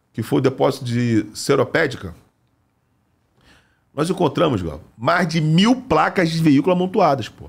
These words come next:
Mil placas. Aí você imagine,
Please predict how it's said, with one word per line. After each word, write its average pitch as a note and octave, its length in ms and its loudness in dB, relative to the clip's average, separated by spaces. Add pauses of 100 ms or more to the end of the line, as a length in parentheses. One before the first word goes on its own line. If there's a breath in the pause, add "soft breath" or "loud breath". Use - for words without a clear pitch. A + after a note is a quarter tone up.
(140)
Mil F3 160 0
placas. - 800 -2 (1800)
Aí F#3+ 80 -4
você G3+ 200 0
imagine, D#3 580 0